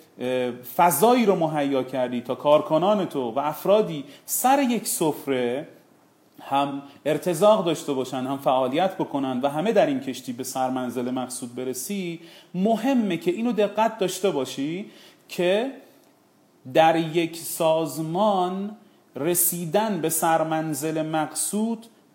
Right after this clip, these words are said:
در صورتی که فرایندها و روش‌ها قائم به فرد باشد و فقط من حرف آخر را می‌زنم،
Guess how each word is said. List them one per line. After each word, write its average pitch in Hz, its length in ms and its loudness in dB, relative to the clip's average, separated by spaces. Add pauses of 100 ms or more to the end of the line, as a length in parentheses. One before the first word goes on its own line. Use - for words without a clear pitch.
(140)
در 156 200 4
صورتی 160 640 0
که 160 360 -4 (120)
فرایندها 156 1080 4
و 160 80 2
روش‌ها 156 640 0
قائم 156 580 2
به 165 80 -2
فرد 160 540 0
باشد 160 480 0 (400)
و 151 120 6
فقط 156 640 0
من 160 320 0
حرف 156 380 -2
آخر 156 480 4
را 160 220 0
می‌زنم، 160 760 -4